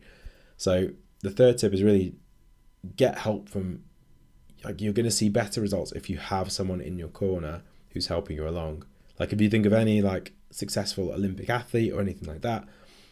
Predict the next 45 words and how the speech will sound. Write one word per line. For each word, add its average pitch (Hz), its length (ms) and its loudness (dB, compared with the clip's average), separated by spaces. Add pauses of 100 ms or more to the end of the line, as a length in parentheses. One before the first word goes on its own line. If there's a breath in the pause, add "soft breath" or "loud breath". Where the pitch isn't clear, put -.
it's - 160 -4
not 127 200 4
like 101 180 0
they 90 100 -2
just 92 180 -4
showed 95 260 2
up 87 280 -4
and 90 120 -8
they 92 60 -4
just 82 240 -8
figured 98 300 2
out 85 220 -4
how 92 280 -2
to, 87 380 -6 (420 soft breath)
how 107 200 2
to 101 120 0
be 95 80 0
the 95 80 2
best 98 300 -6
at 80 80 -4
that 87 220 -6 (500)
discipline 80 580 -4 (340)
overnight. 87 540 -2 (140)
They 98 160 2
have 90 320 -2 (160)
coaches 98 500 0
and 87 220 -10
trainers 92 420 -2
and 90 140 -8
people 98 400 -4
who 92 120 -2
are 90 80 -4
guiding 104 460 2
them 92 120 2
and - 60 -4
designing 101 440 0
their 101 80 2
program 101 420 0
for 92 180 -6
them 87 140 -8
and 87 160 -10
answering 101 320 -4
their 98 100 -4
questions 92 480 -6
and 90 140 -6